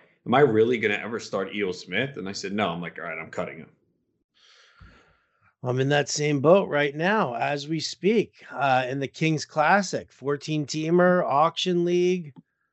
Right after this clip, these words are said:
Speaker 2: uh, no Ito Smith available.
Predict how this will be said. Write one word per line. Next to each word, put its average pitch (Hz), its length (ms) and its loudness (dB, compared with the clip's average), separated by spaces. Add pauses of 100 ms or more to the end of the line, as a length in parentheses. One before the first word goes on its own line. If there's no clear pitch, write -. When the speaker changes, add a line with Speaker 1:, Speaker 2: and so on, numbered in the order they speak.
(260)
Speaker 2:
uh, 123 460 0
no 139 280 4
Ito 156 260 0
Smith 147 440 -6
available. 147 840 0